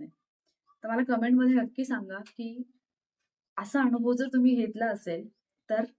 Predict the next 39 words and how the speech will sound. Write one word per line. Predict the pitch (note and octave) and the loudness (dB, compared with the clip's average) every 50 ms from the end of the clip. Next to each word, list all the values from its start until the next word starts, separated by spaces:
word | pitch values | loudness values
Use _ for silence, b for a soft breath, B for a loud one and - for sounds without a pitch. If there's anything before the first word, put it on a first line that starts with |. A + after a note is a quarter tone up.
| _ _ - | _ _ -6
याच्यातून | G3+ G3 F#3+ F#3+ - C4+ C4 D4+ E4 E4+ C#4+ | -4 -4 -4 -2 0 0 0 0 0 2 4
बाहेर | B3 G#3+ A3 - B3 B3+ B3+ | 4 4 4 2 2 2 2
पडायचंय | - A#3 G#3 F3+ F#3 F#3+ G3+ - - D#3+ - - _ _ _ _ _ _ _ _ - | 2 -2 -2 -2 -4 -8 -10 -6 -6 -6 -6 -6 _ _ _ _ _ _ _ _ -16
अशी | G3 - B3 A#3+ | -10 -8 -6 -6
तुमची | A3+ A3+ G#3+ B3 A3+ | -6 -6 -4 -4 -4
इच्छा | A3+ - _ - G3+ G3 | -6 -8 _ -14 -14 -12
आहे | F3 E3+ F3 E3+ | -10 -10 -10 -10
का? | E3 - F#3+ A#3 B3 B B B B B B | -10 -8 -10 -10 -10 B B B B B B
आणि | - F#3 G3 G3 | -10 -10 -4 -2
त्यासोबतच | G#3 A3 A3+ - A#3+ A#3 A3 A3+ A3 C4+ C#4+ | -2 -2 0 0 -2 -2 -2 -2 -2 -2 -2
जे | B3+ A#3+ G#3+ | -2 -4 -6
मी | G3+ G3+ G3+ | -6 -8 -8
सांगितलं | - F#3+ F3+ F3 F3 G3 G#3+ - A#3 B3 B3 - _ _ _ _ _ _ _ | -8 -8 -10 -8 -8 -8 -8 -8 -8 -8 -8 -8 _ _ _ _ _ _ _
की | - A#3+ B3+ D4+ C#4+ - _ _ _ | -4 -4 -2 -2 -4 -8 _ _ _
तुमच्या | A#3+ A3+ A3 G#3+ C4 C4 | -10 -8 -4 -2 -2 -2
आयुष्यातल्या | A3+ G#3+ - G#3+ G3+ G#3 G#3 | -2 -2 -6 -8 -8 -8 -8
त्या | G#3 G#3 F#3+ | -8 -6 -6
व्यक्तीला | F3+ E3+ E3+ _ A3 A3 A#3 | -8 -10 -10 _ -10 -8 -6
thank | B3+ B3 - A3 G3+ F#3+ F#3 F3 - A#3+ | -6 -6 -6 -8 -6 -6 -6 -6 -4 -4
you | A#3+ | -2
म्हणायला | A#3 A3+ G3+ G3 F3+ F3 F3 F3+ | -2 -2 -2 -2 -4 -4 -6 -6
विसरू | F3 F3 E3+ - - - E3+ | -8 -8 -10 -10 -12 -14 -12
नका, | E3 D#3+ D#3+ F3+ G3 | -10 -10 -8 -8 -8
जिच्यामुळे | G3 F3+ E3+ - F#3+ F3+ F3 F3 F3+ F3 | -8 -8 -10 -10 -10 -10 -10 -10 -10 -10
तुमचं | F3+ F#3 - A#3 | -12 -12 -10 -10
आयुष्य | A3+ G#3 F3+ F3+ F#3+ F#3 - - G3 | -10 -8 -6 -8 -8 -8 -8 -10 -10
सुंदर | G3 G3 F3+ E3+ D#3+ D#3 D#3 D3+ | -8 -8 -10 -8 -8 -8 -10 -10
आहे. | D#3 D#3+ - _ B B B B B B _ - G#3+ | -12 -18 -20 _ B B B B B B _ -14 -12
So | A3 | -8
कमेंटमध्ये | G#3 G3+ G3 G#3 A3+ A#3+ B3 A3 A3 A#3 A3+ | -6 -6 -4 -4 -4 -2 0 0 0 0 -2
एक | A3+ - - G#3+ | -4 -6 -10 -12
thank | F#3 F3+ F3 F3 - C4+ | -12 -10 -12 -10 -8 -8
you | D#4+ E4+ b b b b b b b | -8 -8 b b b b b b b
आणि | - - G#3 A#3 C#4+ F#4+ E4+ - - _ - | -4 -2 0 2 0 0 0 -4 -12 _ -8
ज्याबद्दल | - G3 F#3+ F#3+ F#3+ F#3 G#3+ A3 | -8 -6 -4 -4 -4 -4 -4 -4
मी | A3 A3 | -4 -6
बोलले | G3+ G3 G3+ G3 F#3+ G3 | -6 -6 -6 -6 -6 -4
त्या | G3+ A3 A3 G3 | -4 -4 -4 -4
व्हिडिओबद्दल | F3+ F3+ F#3+ G3+ G#3 G3 F#3 E3+ D#3+ E3 F#3+ A#3+ | -4 -6 -4 -6 -4 -6 -6 -6 -6 -8 -10 -10